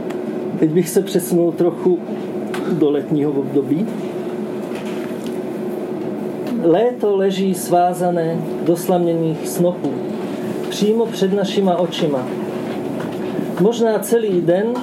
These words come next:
tudy nikdo nešel. Nad hlavou obří opuch šedivých oblaků. A krávy. Stačí jen párkrát tlesknout a oči nás sledují, dokud zas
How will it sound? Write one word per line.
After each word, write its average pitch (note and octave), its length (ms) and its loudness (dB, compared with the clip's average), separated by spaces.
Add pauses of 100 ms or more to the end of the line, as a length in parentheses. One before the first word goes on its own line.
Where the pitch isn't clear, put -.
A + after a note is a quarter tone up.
(580)
tudy F#3 220 6
nikdo F#3 340 4
nešel. D#3+ 360 0 (1300)
Nad E3+ 200 4
hlavou F3 480 2
obří D#3+ 280 0 (140)
opuch F#3 280 -2 (460)
šedivých D#3+ 580 2
oblaků. D#3 500 0 (1500)
A D3 80 2
krávy. D#3+ 560 2 (1300)
Stačí A#3 460 0
jen A3 180 2
párkrát G#3 640 0 (200)
tlesknout A#3 680 2 (540)
a D#3+ 120 4
oči G#3 280 0
nás F3 260 0
sledují, G3 760 2
dokud F3+ 460 0
zas F#3+ 440 0